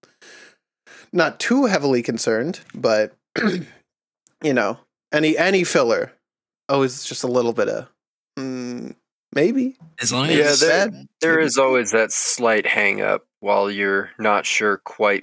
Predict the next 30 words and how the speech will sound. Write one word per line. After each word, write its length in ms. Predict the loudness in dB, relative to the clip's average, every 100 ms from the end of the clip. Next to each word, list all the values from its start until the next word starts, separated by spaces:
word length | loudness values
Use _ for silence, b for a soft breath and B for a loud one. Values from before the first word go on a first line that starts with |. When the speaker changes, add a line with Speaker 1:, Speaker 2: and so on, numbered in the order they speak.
| -4
Speaker 3:
what 180 | -4 -4
it's 180 | -4
going 400 | -4 -4 -4 -10
to 200 | -12 -16
turn 380 | -14 -10 -8 -6
into. 480 | -8 -10 -14 -16 -18 -20 _ _ -4
Speaker 2:
I 60 | 0
mean, 120 | 0
as 120 | 0
Speaker 1:
Mm-hmm. 80 | -2
Speaker 2:
long 140 | 0 0
as 100 | -2
they're 100 | -4
keeping 360 | -4 -2 -4
the 60 | -4
quality, 520 | -4 -2 0 0 0 0
I 60 |
don't 140 | -2 -6 _ _ _ _ -12
really 140 | -8
care 240 | -4 -4 -4
that 200 | -6 -6
much 280 | -8 -6 -6
because 220 | -4 -2
there 100 | 0
aren't 160 | 0
that 160 | -2 -4
many 240 | -6 -6
chapters 540 | -2 -2 -2 -2 -2 -2
of 100 |
this 80 | -6